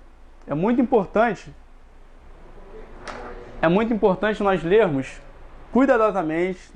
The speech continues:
tá? Passo a passo, respirem, né? Respeitem as pontuações. Parece bobeira, mas não é não. Por quê? Tá vendo? Ó, primeiramente, a gente tem que ficar bem claro, né?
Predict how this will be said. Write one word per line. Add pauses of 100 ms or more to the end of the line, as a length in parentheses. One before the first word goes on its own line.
(140)
tá? (280)
Passo
a
passo,
respirem, (460)
né?
Respeitem
as
pontuações.
Parece
bobeira,
mas
não
é
não. (540)
Por
quê?
Tá
vendo?
Ó, (240)
primeiramente,
a
gente (440)
tem
que
ficar
bem
claro, (540)
né?